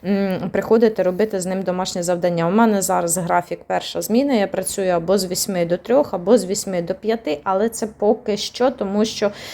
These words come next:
е, той заклад, де я працюю, половина цього закладу функціонує, половина закрита на реставрацію. Як тільки відкриється друга половина, все, у мене вже буде,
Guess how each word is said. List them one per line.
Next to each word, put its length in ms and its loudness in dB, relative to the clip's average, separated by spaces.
е, 420 4
той 460 2
заклад, 460 2
де 100 6
я 100 4
працюю, 640 2
половина 540 6
цього 240 0
закладу 520 -2
функціонує, 720 2
половина 560 4
закрита 480 -2
на 180 0
реставрацію. 840 -2
Як 180 0
тільки 520 2
відкриється 840 2
друга 360 0
половина, 640 2
все, 340 -2
у 60 -4
мене 280 2
вже 180 0
буде, 300 2